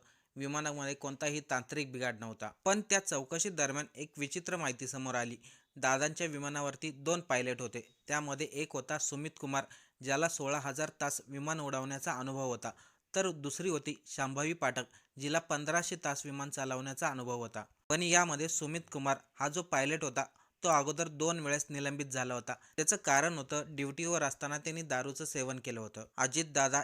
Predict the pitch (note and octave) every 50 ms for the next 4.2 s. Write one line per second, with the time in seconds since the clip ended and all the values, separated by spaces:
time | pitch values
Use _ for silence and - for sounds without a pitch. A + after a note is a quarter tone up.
0 | - - C#3 C3 B2+ - D3+ C#3+ - D3 C#3 C3 - D3+ D3 C#3 C3+ B2 - D3+
1 | D3 C#3+ C3 A#2 C3+ C3 B2+ _ _ _ - E3 E3 E3 C#3+ C3 C3+ C#3 C#3 C#3+
2 | D3 D#3 D3+ E3 - - B2+ B2 - - - D3+ D#3 D#3 C#3+ C#3 B2 - C3 B2
3 | - - - - _ _ - E3 D#3+ E3 D#3+ C#3+ C#3 C#3 C#3+ D3 C#3+ C#3+ C3 B2
4 | - - C#3+